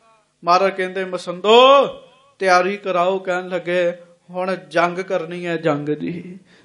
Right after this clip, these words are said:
ਦਸਵੇਂ ਪਾਤਸ਼ਾਹ ਮਹਾਰਾਜ ਦੇ ਜੀਵਨ ਦੇ ਵਿੱਚ ਸਾਧ ਸੰਗਤ ਜੀ ਇਹ ਪਹਿਲਾ ਜੰਗ ਸੀਗਾ ਜੀ। ਅੱਗੇ ਛੇਵੇਂ ਪਾਤਸ਼ਾਹ ਨੇ ਚਾਰ ਜੰਗ ਲੜੇ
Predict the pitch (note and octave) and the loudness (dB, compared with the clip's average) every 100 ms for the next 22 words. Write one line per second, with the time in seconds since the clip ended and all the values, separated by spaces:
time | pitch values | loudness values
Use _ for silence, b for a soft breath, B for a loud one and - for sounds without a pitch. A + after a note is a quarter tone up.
0 | _ D#3 F3 G3+ G#3+ A3 A3 F#3+ F#3 G3+ | _ 0 0 0 -2 -2 2 2 0 -2
1 | G3 F#3 G3+ G#3 G3+ G3 E3+ F3 E3 F#3 | -2 0 0 0 -2 -4 -4 -8 -8 -8
2 | F#3 F3+ E3+ E3 F#3 F3 b b _ - | -8 -4 -4 -4 -6 -8 b b _ 2
3 | F3+ F#3 F#3 F3 F3+ F3+ G#3 G#3 G#3 G#3 | 4 6 2 -4 -4 -6 -4 -4 0 0
4 | G#3+ G#3 F#3+ D3+ D3+ D#3 E3+ D3+ - F3 | 2 2 2 2 2 0 -2 -6 -6 -8
5 | - - G3 b b b b E3+ E3+ F#3+ | -12 -12 -16 b b b b -2 0 0
6 | G3+ G3 F3+ F#3+ G#3 G#3 G3+ G3 G3 G3 | 0 -2 -6 -4 -6 0 0 0 -4 -6
7 | F#3+ F#3+ F#3+ F#3 E3+ F#3 F3+ F3+ F3 F3 | -4 -8 -4 2 4 2 0 -4 -4 -6
8 | E3+ F3 F3+ E3+ | -2 0 0 -2